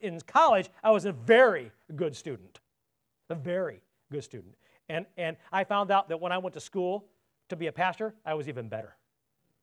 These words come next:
You know why? Because that's what God wanted me to do.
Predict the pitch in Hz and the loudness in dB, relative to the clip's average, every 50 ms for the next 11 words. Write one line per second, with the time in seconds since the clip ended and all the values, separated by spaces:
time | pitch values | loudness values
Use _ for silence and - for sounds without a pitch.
0 | _ _ _ _ _ _ _ _ _ _ _ _ _ _ _ _ _ _ _ - | _ _ _ _ _ _ _ _ _ _ _ _ _ _ _ _ _ _ _ -12
1 | 156 170 185 160 156 156 180 180 _ _ _ - 180 123 - 156 151 - 233 175 | -8 -8 -4 -2 -2 -2 -2 -4 _ _ _ -14 -10 -6 -4 -4 -4 -4 -8 -8
2 | 147 143 139 147 123 113 113 120 117 113 107 - 117 104 92 - 143 139 147 113 | -6 -6 -6 -6 -8 -12 -12 -12 -12 -12 -14 -16 -18 -20 -16 -16 -14 -14 -14 -16
3 | 98 | -18